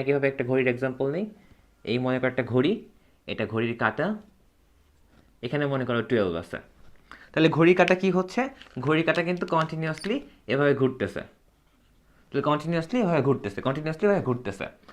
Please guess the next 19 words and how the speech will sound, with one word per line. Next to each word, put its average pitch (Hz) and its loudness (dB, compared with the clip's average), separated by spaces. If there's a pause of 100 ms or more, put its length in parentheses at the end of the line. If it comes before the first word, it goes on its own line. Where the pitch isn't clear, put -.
তাহলে 160 2
দেখো 170 2 (280)
এই 175 4
তিনটা 185 2
কন্ডিশন 165 0
ফুলফিল 147 -2
করে 107 2
কিনা। 95 -8 (920)
একটা 180 4
নির্দিষ্ট 185 4
বিন্দু 185 2
ধরে 160 6
নাও, 139 0 (420)
ধরলাম 143 4 (100)
এখানে 147 0
একটা 143 0
নির্দিষ্ট 131 4
বিন্দু, 131 6 (1120)
তাহলে 131 2